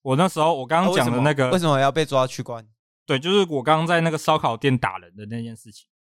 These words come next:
Speaker 1: 因为我，
Speaker 2: 嗯。
Speaker 1: 他说我没有证据，因为他们里面没有装监视器嘛，所以等于是只有我扁人的这件证据嘛。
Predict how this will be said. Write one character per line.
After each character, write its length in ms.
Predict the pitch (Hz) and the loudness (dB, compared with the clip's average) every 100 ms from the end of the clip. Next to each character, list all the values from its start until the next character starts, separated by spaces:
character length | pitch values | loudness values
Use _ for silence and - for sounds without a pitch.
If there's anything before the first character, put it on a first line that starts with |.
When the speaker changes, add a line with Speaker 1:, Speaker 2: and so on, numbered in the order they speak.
| _ _ | _ _
Speaker 1:
因 100 | - | -2
为 40 | 233 | 2
我， 400 | 214 143 120 - | 4 2 0 -4
Speaker 2:
嗯。 180 | 135 123 | -6 -4
Speaker 1:
他 160 | 92 185 | -2 0
说 220 | 190 190 156 | 2 2 2
我 80 | |
没 100 | 127 | 0
有 80 | 165 | 0
证 220 | 139 151 | 2 0
据， 240 | 120 131 101 _ _ - | 0 -10 -16 _ _ -6
因 80 | |
为 60 | 165 | 0
他 100 | 185 | 2
们 240 | 190 160 | 4 2
里 80 | 131 | 2
面 140 | 139 156 | 2 4
没 80 | |
有 100 | 147 | 4
装 240 | 117 135 139 | 2 2 0
监 140 | 127 | -2
视 160 | 123 127 | -4 -8
器 180 | - 101 | -14 -20
嘛， 120 | _ - | _ -4
所 140 | - | 0
以 80 | 202 - | 0 0
等 180 | 139 123 | 2 2
于 60 | |
是 240 | 127 180 151 _ _ | 2 -2 -6 _ _
只 120 | - | -2
有 80 | 180 | 0
我 200 | 180 151 | 2 2
扁 240 | 151 180 120 | 2 0 0
人 140 | 107 | -2
的 80 | 147 | 0
这 100 | 147 | 2
件 140 | 139 | 2
证 200 | 139 120 | 2 -2
据 220 | 104 117 | -6 -16
嘛。 80 | 92 | -18